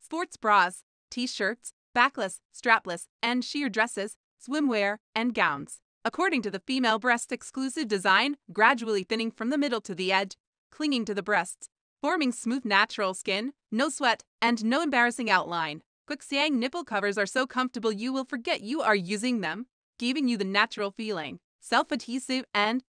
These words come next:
reusable. After each use, simply hand wash the nipple concealers under warm water with mild soap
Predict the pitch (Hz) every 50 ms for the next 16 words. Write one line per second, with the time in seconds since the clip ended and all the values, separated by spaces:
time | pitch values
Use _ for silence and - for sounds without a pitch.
0 | _ - 202 214 190 202 214 208 247 262 247 302 320 349 359 _ _ _ _ -
1 | 196 196 196 - - 220 208 254 254 - - 190 190 190 185 185 - - _ _
2 | _ _ _ _ - - 302 285 277 233 220 196 226 240 247 254 247 269 277 269
3 | - - 196 190 196 202 185 - 359 - 247 202 - - 262 269 262 240 233 208
4 | 208 202 226 233 220 247 277 320 302 240 214 196 180 175 170 180 - 196 190 202
5 | 220 220 196 190 - - 220 220 254